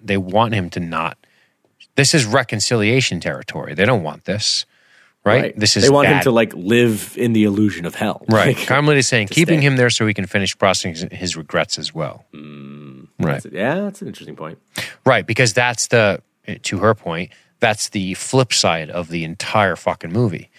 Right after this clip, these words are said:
Speaker 1: which is the Lewis quote, which is, "Demons now, but perhaps angels later."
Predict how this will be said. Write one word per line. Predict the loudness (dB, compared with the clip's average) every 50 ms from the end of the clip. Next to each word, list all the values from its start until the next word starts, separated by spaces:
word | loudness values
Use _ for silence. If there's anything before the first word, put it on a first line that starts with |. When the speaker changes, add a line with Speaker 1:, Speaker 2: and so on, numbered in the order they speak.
| -20 _ _ _ _ _ 0
Speaker 1:
which | 0 0 2 0
is | 0 0 0 -2 -2 -2
the | -2 -4 -2
Lewis | 0 2 2 2 0 -2 -4 -8
quote, | -10 _ -10 -10 -10 -10 -12 -18 -18 -20 _ _ _ _ _ _ _ _ _ -2
which | -2 -2 0 0 -2
is, | -2 -2 0 0 0 0 -2 -4 -10 _ _ _ _ _ _ _ _ _ -2
"Demons | 0 2 2 2 0 -2 -2 -2
now, | 0 0 0 0 -2
but | -2 -6 -8 -8
perhaps | -6 -4 -2 0 0 0 0 -2 -4
angels | -4 -6 -6 -8 -8 -10 -8 -4
later." | -4 -4 -4 -4 -6 -12 -18 -20